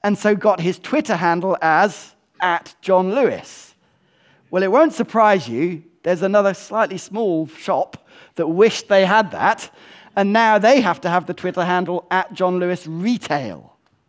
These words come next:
And so you've got these two Twitter, John Lewis,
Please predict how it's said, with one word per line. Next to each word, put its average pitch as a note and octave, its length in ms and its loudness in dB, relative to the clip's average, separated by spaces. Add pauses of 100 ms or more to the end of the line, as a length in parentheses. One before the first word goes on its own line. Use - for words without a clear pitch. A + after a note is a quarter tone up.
(420)
And E3+ 120 -6
so G3+ 100 -4
you've F#3 140 -2
got A3 200 0
these A3+ 260 -4
two B3 760 0 (1900)
Twitter, A3+ 540 2 (360)
John C#4 340 6
Lewis, G#3+ 480 2